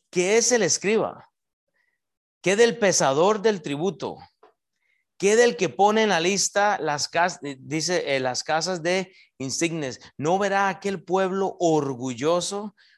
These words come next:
pueblo de lengua difícil de entender, de lengua tartamuda, que no comprendas?". Hermano, ¿sabe qué es lo que pasa? Que este pueblo de Israel estaba enfocado en la belleza, no de Cristo,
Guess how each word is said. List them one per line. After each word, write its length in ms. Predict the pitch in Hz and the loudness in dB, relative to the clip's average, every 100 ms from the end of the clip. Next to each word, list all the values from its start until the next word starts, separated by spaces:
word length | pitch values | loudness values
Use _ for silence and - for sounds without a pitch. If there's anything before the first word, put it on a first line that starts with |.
| _ | _
pueblo 420 | - 160 175 190 180 | 0 4 4 2 2
de 140 | 151 | 2
lengua 480 | 147 170 160 180 160 | 0 -2 -2 0 0
difícil 600 | 131 151 170 151 185 165 | -4 -6 -6 -4 -6 -4
de 140 | 165 | -4
entender, 800 | 135 110 123 113 113 165 190 190 _ _ | -4 -6 -8 -6 0 2 0 -4 _ _
de 120 | - 123 | -4 -2
lengua 580 | 151 165 180 185 185 | -2 0 0 0 0
tartamuda, 1000 | 180 165 139 107 - 110 147 175 196 208 202 _ _ | 0 2 0 -2 -4 -2 -2 0 -2 -4 -10 _ _
que 200 | 135 117 | -6 -6
no 340 | 120 143 165 | -4 -2 -2
comprendas?". 840 | 185 170 135 170 185 190 208 - | -2 -4 -2 -2 -2 -4 -6 -6
Hermano, 340 | - 143 202 185 | -4 0 2 2
¿sabe 220 | 180 208 | 2 0
qué 80 | 214 | -4
es 60 | |
lo 80 | 214 | -6
que 100 | 208 | -8
pasa? 460 | 247 240 190 85 - _ _ _ _ _ _ _ _ _ | -6 -4 -4 -8 -12 _ _ _ _ _ _ _ _ _
Que 240 | 147 151 143 | 0 0 2
este 400 | 147 156 - 214 | -2 -2 -4 -6
pueblo 340 | 185 202 208 | -2 -2 0
de 100 | 208 | 0
Israel 520 | 185 160 135 180 202 - | -2 0 0 0 -2 -6
estaba 440 | 139 - 165 175 | -8 -4 0 0
enfocado 640 | 190 185 147 165 170 190 - | -2 -6 -6 0 2 2 -2
en 200 | 151 143 | -6 -4
la 140 | 131 | -4
belleza, 760 | 123 120 113 165 170 - 104 - | -4 -8 -2 0 0 -2 -6 -10
no 220 | 107 156 | -8 -6
de 120 | 208 | -6
Cristo, 520 | - 190 165 - 110 | -6 -10 -10 -12 -16